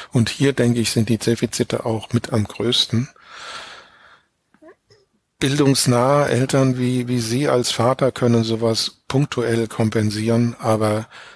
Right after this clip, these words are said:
die Kinder brauchen ihre Lehrerin, sie brauchen ihren Lehrer und das kann virtuell, kann in einer Videokonferenz überhaupt nicht ausgeglichen werden. Das ist ein großes Problem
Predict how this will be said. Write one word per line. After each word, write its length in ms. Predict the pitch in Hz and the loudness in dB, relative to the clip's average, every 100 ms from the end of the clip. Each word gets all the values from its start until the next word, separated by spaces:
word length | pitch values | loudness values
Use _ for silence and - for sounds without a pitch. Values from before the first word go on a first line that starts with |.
| _ _ _ _ _ _ | _ _ _ _ _ _
die 140 | - 110 | -8 -8
Kinder 540 | - - 135 139 123 | -6 0 0 2 0
brauchen 540 | 107 - 113 127 127 113 | 0 0 2 2 0 0
ihre 220 | 110 110 | 0 0
Lehrerin, 540 | 107 117 123 113 110 | 2 2 2 4 2
sie 120 | 107 | 2
brauchen 440 | 107 - 104 113 110 | -2 -2 0 2 0
ihren 260 | 101 101 | 0 0
Lehrer 460 | 104 104 107 113 107 | 2 2 2 2 2
und 120 | 104 | 0
das 180 | 110 - | 0 -2
kann 320 | - 107 104 | 0 2 2
virtuell, 580 | 107 117 - 110 110 110 | 2 0 0 0 2 0
kann 240 | - 110 | 0 0
in 140 | 104 113 | 2 2
einer 260 | 107 101 | 2 2
Videokonferenz 1040 | 107 110 101 - 104 98 107 101 107 - - | 2 2 2 0 0 0 0 0 0 0 -4
überhaupt 680 | 147 147 143 110 104 104 - | 0 2 2 0 0 -2 -2
nicht 220 | 101 - | -2 -4
ausgeglichen 580 | 113 - - 101 - 101 | -6 -4 -6 -6 -4 -4
werden. 260 | 101 98 | -4 -4
Das 160 | 101 120 | -4 -4
ist 140 | 123 | -2
ein 160 | - 117 | 0 -2
großes 440 | - 117 123 127 | 0 0 0 -2
Problem 540 | - 110 104 107 110 | -2 -2 2 2 4